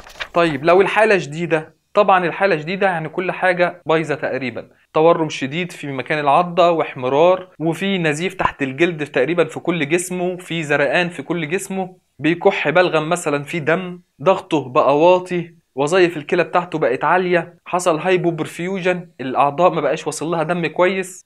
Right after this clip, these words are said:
وطبعا المعامل والتحاليل بتاعته بقت مش كويسة، البي تي عالي، البي تي تي عالي، الصفائح الدموية نزلت في الأرض، الاي ان ار عالي، كل الحاجات دي بتقول إن الحالة شديدة أو المرحلة الرابعة. في الحالة دي بديله عشر أمبولات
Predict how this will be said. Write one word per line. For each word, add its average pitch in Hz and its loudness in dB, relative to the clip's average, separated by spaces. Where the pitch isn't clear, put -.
وطبعا 170 4
المعامل 160 2
والتحاليل 151 -2
بتاعته 170 -4
بقت 147 0
مش 143 -10
كويسة، 170 0
البي 139 -6
تي 165 -2
عالي، 160 2
البي 147 -8
تي 165 -8
تي 160 -4
عالي، 160 2
الصفائح 156 -4
الدموية 151 -2
نزلت 156 -8
في - -12
الأرض، 151 2
الاي 143 0
ان 160 -4
ار 160 2
عالي، 175 0
كل 247 2
الحاجات 214 2
دي 226 0
بتقول 190 -2
إن 175 -2
الحالة 196 2
شديدة 240 0
أو 202 2
المرحلة 185 0
الرابعة. 135 -4
في - -6
الحالة 190 2
دي 180 -2
بديله 165 -2
عشر 196 2
أمبولات 185 2